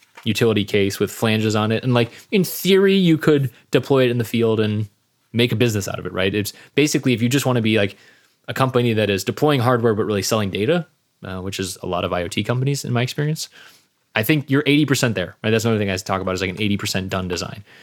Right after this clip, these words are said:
Just, you need to productize it. You probably need to, you know, harden it for different environments and stuff like that, but the code's done, right? You have visualization, you have all the cloud backend stuff. This is stuff that people, you know, they think that that's the easy part,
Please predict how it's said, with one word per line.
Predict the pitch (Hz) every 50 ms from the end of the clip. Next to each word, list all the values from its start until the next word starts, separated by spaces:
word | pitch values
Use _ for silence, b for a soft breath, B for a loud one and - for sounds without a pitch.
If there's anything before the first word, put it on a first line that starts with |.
| B B B B _
Just, | - - 123 117 -
you | 160 139
need | 135 156 175 139
to | 131
productize | - - 185 202 151 110 - 113 98 98 98
it. | 107 107 123
You | 127
probably | 113 139 139 131 127 120
need | 120 104
to, | 110 104 107 127
you | 113
know, | 95 92 104 104 _ -
harden | - 131 123 104 113
it | 113 107 -
for | - - 110 101 101 101 101 101 101 B B B B
different | - 107 92 95 90
environments | 87 90 123 151 139 107 92 -
and | 92 -
stuff | - 90 -
like | 92 92
that, | 90 95 90 -
but | - 95 - -
the | -
code's | - - 117 120 120 117 110
done, | 107 117 110 107 107 110
right? | 110 101
You | 104 98
have | 92 87
visualization, | 104 101 101 98 95 92 117 120 123 - - 120 113 110
you | 98
have | 104 95 98
all | 98
the | 92
cloud | 101 - 101 101 101
backend | 98 98 95 95 - 101 95 92 -
stuff. | - 95 90 90 87 - B B B B B B B B B B B
This | - 139 -
is | 190 180
stuff | - 185 180 170
that | - 139
people, | - 160 151 139 - 135 127 123 123 120 113 -
you | 120
know, | 107 101
they | 98 101
think | - - 160 185 170 -
that | - 113 101
that's | 113 110 110 -
the | - 107
easy | 170 208 202 165
part, | 120 - 117 113 110 113